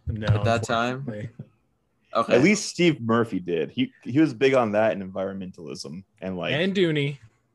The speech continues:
Speaker 3: Yeah, and that shows up a lot in T M N T Adventures 'cause Steve Murphy wrote those too. So that's, like, a
Speaker 2: Okay.
Speaker 3: big running theme in that series as well.
Speaker 1: But yeah, no, people, <sighs> I wanna say it wasn't until, like,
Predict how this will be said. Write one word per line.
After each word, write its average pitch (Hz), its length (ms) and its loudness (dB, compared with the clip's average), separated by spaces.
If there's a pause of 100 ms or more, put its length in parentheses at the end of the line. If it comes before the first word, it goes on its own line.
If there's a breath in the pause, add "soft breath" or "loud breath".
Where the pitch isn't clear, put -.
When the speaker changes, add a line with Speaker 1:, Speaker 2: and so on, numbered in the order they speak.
Speaker 3:
Yeah, 104 320 6
and 107 120 4
that 123 200 4
shows 139 200 4
up 117 100 0
a 113 40 0
lot 107 240 4
in 98 80 -6
T 110 160 -6
M 104 100 -2
N 92 100 -8
T 101 160 -4
Adventures 87 500 -12
'cause 80 160 -16
Steve 90 280 -8
Murphy 87 300 -10
wrote 82 260 -8
those 76 320 -6
too. 82 420 -10 (200)
So - 140 -2
that's, - 140 0
like, 65 100 -4
a - 40 -4
Speaker 2:
Okay. - 60 -12
Speaker 3:
big 90 280 -4
running 85 240 -8
theme 87 320 -14
in 85 80 -14
that 85 280 -16 (140)
series 78 500 -10
as 90 100 -18
well. 98 320 -10 (1400 soft breath)
Speaker 1:
But 117 200 -4
yeah, 104 260 -4
no, 104 300 -6
people, 123 800 0 (1300 soft breath)
<sighs> - 500 -10
I 156 60 -2
wanna 254 240 2
say 233 180 4
it 208 100 4
wasn't 180 320 2
until, 170 340 2
like, 131 340 0